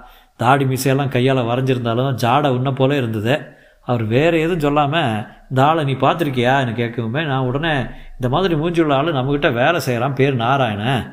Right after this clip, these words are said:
அப்படின்னு சொன்னேன். உடனே அவர், 'இவன் பழைய கேடி சார்' அப்படின்னாரு. உடனே நான் சிரிச்சிட்டேன்.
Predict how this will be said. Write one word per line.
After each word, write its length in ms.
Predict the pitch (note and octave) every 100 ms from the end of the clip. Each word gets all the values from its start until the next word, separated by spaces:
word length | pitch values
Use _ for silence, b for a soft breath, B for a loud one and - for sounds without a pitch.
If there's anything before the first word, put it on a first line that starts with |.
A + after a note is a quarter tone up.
| - _
அப்படின்னு 200 | A#2+ B2+
சொன்னேன். 460 | B2 A2 G2+ G#2+ - B B -
உடனே 280 | B2 D3+
அவர், 240 | C#3 C3+ B2+
'இவன் 440 | A#2+ C3+ C3+ E3
பழைய 340 | C3+ C3 D#3 D#3+ D3 B2
கேடி 280 | C#3+ F3 D#3
சார்' 420 | C3 A#2+ D3 C3+ B2+
அப்படின்னாரு. 500 | A2+ A#2+ A2 G#2 C3+ D#3 B B _
உடனே 220 | B2 C#3+
நான் 220 | D3+ D#3 -
சிரிச்சிட்டேன். 580 | F3 D#3 B2 G#2 G2+